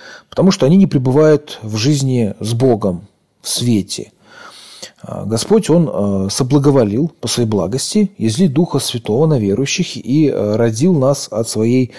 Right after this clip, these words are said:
э, благодати. И, э, Небесная Мать Иерусалим, бывшая прежде бесплодной, она родила, э, чад людских, которые у неё не было раньше. И, э, если же кто не родился от этой Небесной Матери, но ещё носит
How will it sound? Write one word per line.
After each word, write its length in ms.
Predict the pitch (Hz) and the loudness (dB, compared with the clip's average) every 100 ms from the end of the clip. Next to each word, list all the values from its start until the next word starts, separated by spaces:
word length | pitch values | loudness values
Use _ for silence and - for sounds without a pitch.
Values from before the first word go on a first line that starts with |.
| - - - | -18 -18 -10
э, 200 | 104 98 | -4 -2
благодати. 840 | 110 123 131 139 113 80 - - _ _ | 0 0 2 2 0 -4 -12 -18 _ _
И, 260 | - 95 95 | -8 -4 -2
э, 380 | 90 82 78 90 | 0 0 -2 0
Небесная 500 | 127 139 147 - 135 | 2 2 2 0 2
Мать 220 | 226 - | 2 2
Иерусалим, 720 | 131 127 123 - 143 113 92 | 0 0 0 0 0 0 -2
бывшая 340 | 101 117 - 110 | -4 -4 -4 -2
прежде 440 | 131 113 95 - | 2 0 0 -8
бесплодной, 580 | 110 110 - 180 233 120 | -8 -8 0 2 2 2
она 180 | 131 190 | 2 2
родила, 500 | 113 120 131 156 - - - - _ | 2 0 2 2 0 -12 -16 -18 _
э, 240 | - 90 | -12 -10
чад 460 | 98 - 123 95 - - | -6 0 0 0 -8 -16
людских, 420 | 110 104 - 220 | -12 -8 -2 -2
которые 380 | 202 107 147 131 | -2 -2 0 2
у 20 | |
неё 300 | 104 107 151 - - - | 0 0 -2 -4 -20 -12
не 180 | 113 120 | -4 -2
было 380 | 135 135 131 117 - | 2 4 2 0 -4
раньше. 640 | 113 120 98 92 - 87 _ _ _ _ _ - - - - - - | 0 0 0 -2 -6 -8 _ _ _ _ _ -20 -18 -16 -16 -18 -4
И, 320 | 110 110 104 | 2 4 4
э, 760 | 87 101 98 92 90 82 69 71 | 2 0 0 -2 -4 -4 -4 0
если 260 | 127 156 147 | 2 2 0
же 80 | 151 | 0
кто 200 | - 131 | 2 2
не 120 | 127 | 4
родился 540 | 127 135 254 269 - | 2 4 2 2 -2
от 100 | 101 | -6
этой 160 | 107 113 | -8 -10
Небесной 420 | 127 123 - 123 | -6 -4 -4 -2
Матери, 420 | 123 98 - 87 | -2 -2 -6 -6
но 160 | 90 123 | -2 0
ещё 260 | 120 - | 0 0
носит 560 | 131 139 117 - - - | 2 2 0 -4 -12 -18